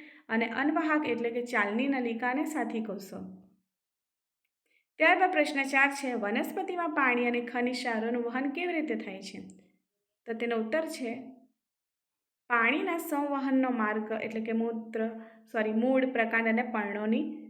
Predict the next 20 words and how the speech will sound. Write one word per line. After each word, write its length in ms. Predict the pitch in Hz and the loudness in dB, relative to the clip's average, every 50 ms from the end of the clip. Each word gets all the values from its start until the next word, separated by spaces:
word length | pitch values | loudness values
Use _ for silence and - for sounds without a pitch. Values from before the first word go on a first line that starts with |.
| - - - _ | -20 -20 -14 _
જલવાહિનીઓ 640 | 220 226 294 311 330 311 359 330 302 285 277 277 277 | 0 2 2 2 4 2 2 4 4 4 4 2 0
અને 240 | 277 240 247 240 240 | 0 2 2 2 2
જલવાહિનીઓ 760 | 240 277 285 302 285 285 277 269 262 247 240 233 240 240 247 | 2 0 0 0 0 -2 -2 -2 -2 -2 -2 -2 -2 -2 -2
પરસ્પર 440 | 247 233 220 226 226 - - 285 | 0 -2 -2 -2 -2 -2 -2 -4
જોડાઈને 400 | 277 - 247 220 220 220 226 233 | -2 -2 -2 0 0 0 0 0
પાણીના 520 | 233 - - - 202 208 226 277 302 349 349 | -2 -4 -8 -4 -2 0 0 2 0 0 -2
સંવહનનો 600 | 302 - 294 262 240 240 247 247 233 226 240 247 | -2 -2 -2 -2 0 -2 -2 -2 -2 -4 -4 -4
સળંગ 460 | 262 247 - 254 233 226 240 262 269 | -4 -4 -4 -4 -4 -2 -2 -2 -2
માર્ગ 320 | 262 240 214 202 196 196 208 | -2 -2 -2 -2 -4 -4 -6
બનાવે 420 | 196 196 202 202 202 196 190 196 | -6 -4 -6 -6 -6 -8 -8 -10
છે. 220 | 196 196 - 220 190 190 185 - - - - _ _ _ _ _ - | -12 -12 -12 -12 -14 -14 -16 -20 -20 -20 -20 _ _ _ _ _ -4
મૂળ 340 | 240 240 269 302 349 370 359 | 0 4 4 6 6 4 2
દ્વારા 320 | 302 311 285 262 262 262 | 2 4 4 6 6 4
પાણીનું 460 | 262 262 254 240 233 233 233 233 233 | 2 0 -2 -2 -2 -2 -2 -4 -4
શોષણ 520 | 226 - 262 277 262 - - 233 226 226 247 - - - | -4 -4 -4 -4 -4 -4 -4 -4 -2 -4 -4 -6 -8 -8
મૂળના 380 | 226 226 233 240 247 254 254 247 | -6 -4 0 0 2 2 2 2
કોષો 400 | 247 247 247 240 240 240 254 240 | 0 0 0 0 0 0 -2 -2
ભૂમિમાંથી 540 | 226 226 233 240 285 311 302 311 302 302 294 | -2 -2 0 0 0 0 2 2 0 0 0
સક્રિય 380 | - - 247 - - 220 254 | -2 -2 -4 -4 -2 -2 -2
સ્વરૂપે 640 | 269 - - 254 226 214 208 202 - 254 269 277 262 | -2 -2 -4 -4 -4 -4 -4 -4 -4 -4 -4 -4 -6